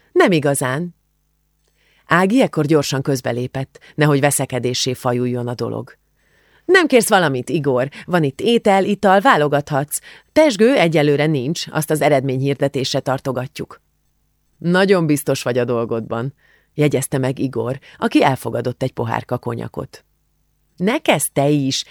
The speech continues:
Szidi nénitől mást sem hallok hónapok óta, csak hogy ne igyak előre a medve bőrére.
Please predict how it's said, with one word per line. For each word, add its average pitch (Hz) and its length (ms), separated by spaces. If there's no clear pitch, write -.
Szidi 214 360
nénitől 156 520
mást 151 320
sem 135 160
hallok 147 340
hónapok 160 520
óta, 160 220
csak 139 180
hogy 131 140
ne 185 160
igyak 156 280
előre 135 320
a 113 40
medve 120 320
bőrére. 107 560